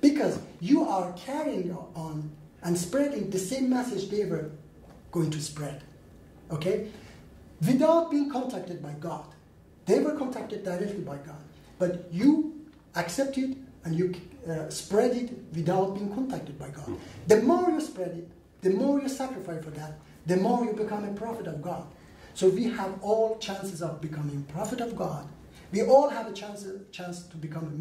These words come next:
Speaker 1: Mahdi or Jesus
Speaker 2: Hmm.
Speaker 1: or Messiah to save
Speaker 2: Let me
Speaker 1: humanity.
Speaker 2: tell you, th-, this is a much nicer version of, uh, Islam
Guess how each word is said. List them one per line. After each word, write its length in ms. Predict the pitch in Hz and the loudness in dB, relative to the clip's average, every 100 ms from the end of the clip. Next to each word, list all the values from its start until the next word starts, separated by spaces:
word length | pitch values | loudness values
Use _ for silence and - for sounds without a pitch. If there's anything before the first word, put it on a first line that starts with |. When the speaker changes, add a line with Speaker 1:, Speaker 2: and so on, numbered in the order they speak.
| 254 | 0
Speaker 1:
Mahdi 400 | - - 160 143 - - - - - - - | 0 -2 -6 -8 -12 -20 -20 -20 -20 -16 -6
or 100 | 147 | -4
Jesus 680 | - 247 - - - - - - - | -2 -2 -2 -2 -6 -12 -18 -20 -12
Speaker 2:
Hmm. 80 | - - - - | -12 -12 -14 -4
Speaker 1:
or 380 | 156 151 147 - - - | 2 2 2 -4 -10 -4
Messiah 520 | 165 - 226 226 147 - - | -2 0 2 2 2 -2 -6
to 60 | |
save 300 | 175 220 233 - | -4 0 2 2
Speaker 2:
Let 60 | |
me 40 | 175 | 2
Speaker 1:
humanity. 380 | 185 170 180 143 | 2 2 0 2
Speaker 2:
tell 100 | 127 | 2
you, 160 | 120 107 113 | 2 0 -2
th-, 200 | 117 113 | -4 -4
this 220 | 117 127 151 | -6 -6 -6
is 140 | - | -6
a 60 | 151 | -4
much 360 | 143 139 - | -2 -4 -6
nicer 500 | 131 127 120 123 120 | -2 2 0 0 -2
version 560 | 101 107 110 - 107 92 | 0 0 -2 -2 -2 0
of, 160 | 92 - - | -2 -4 -6
uh, 320 | 90 87 85 90 - - - - - - | -2 0 -2 -4 -12 -16 -16 -18 -16 -10
Islam 480 | 104 117 113 - | -6 0 0 -2